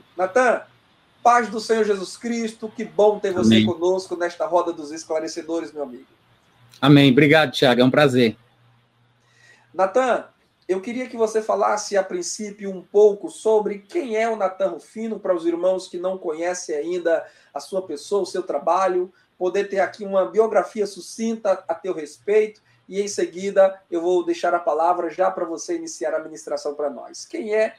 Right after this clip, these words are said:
Speaker 1: o Natan Rufino, para aqueles que ainda não te conhecem?
Speaker 2: Bom, eu sou da cidade de Fortaleza, né, a capital do Ceará. Eu me converti aproximadamente em mil novecentos e oitenta e nove, mil novecentos e noventa, por ali. Eu fui internado no manicômio, eu tive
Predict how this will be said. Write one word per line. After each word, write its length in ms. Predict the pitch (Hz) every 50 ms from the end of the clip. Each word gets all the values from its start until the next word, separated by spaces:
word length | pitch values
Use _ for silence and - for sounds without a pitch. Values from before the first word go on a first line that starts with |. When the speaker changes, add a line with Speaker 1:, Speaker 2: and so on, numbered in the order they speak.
| _ _ -
Speaker 1:
o 80 | 202
Natan 300 | 202 196 190 190 - 202
Rufino, 480 | 190 190 165 - _ 214 196 196 208 208
para 120 | 202 185
aqueles 340 | 165 - - 185 180 170 -
que 80 | - 170
ainda 140 | 170 165 165
não 140 | 165 165
te 100 | 165 175
conhecem? 480 | - 165 151 139 120 - - - - _ _ _ _ _ _ _ _ _ _ _ - - -
Speaker 2:
Bom, 300 | 107 135 143 127 120 120
eu 100 | 127 123
sou 340 | - - 160 156 151 151 139
da 120 | 151 147
cidade 380 | - - 147 151 143 131 127 120
de 80 | - -
Fortaleza, 640 | - 117 - - - 120 117 123 147 175 151 131 120
né, 140 | 131 147 151
a 40 |
capital 360 | - - 117 - - - 117 113
do 40 |
Ceará. 480 | - - 120 107 101 110 127 147 156 - - _ _ _ _ _ - - _ _ _ _ _ _
Eu 120 | - 120 123
me 80 | 123
converti 520 | - 131 127 120 135 120 110 - - - 139
aproximadamente 760 | 123 127 139 131 - - 139 131 131 127 127 131 123 - 127
em 40 | 120
mil 140 | 135 147 147
novecentos 460 | 143 139 123 - - 135 135 117 120
e 20 |
oitenta 320 | 131 123 - 127 120 - 113
e 80 | 104
nove, 540 | 107 120 139 151 156 151 147 135 110 113 127
mil 100 | 123 123
novecentos 360 | 127 123 - - 127 110 -
e 40 | 113
noventa, 420 | 107 95 - 110 127 139 123 -
por 140 | - 113 101
ali. 380 | 101 101 107 123 135 147 143 - _ _ _ _ _ _ _ _ _ _ _
Eu 160 | 110 117 117
fui 380 | 110 - - - 120 123 127 120
internado 460 | 120 117 131 107 123 123 117 113 113
no 80 | 120 123
manicômio, 540 | 127 147 - - - 151 160 175 175 135
eu 40 | 117
tive 680 | - - 139 131 117 110 123 123 117 117 110 98 92 -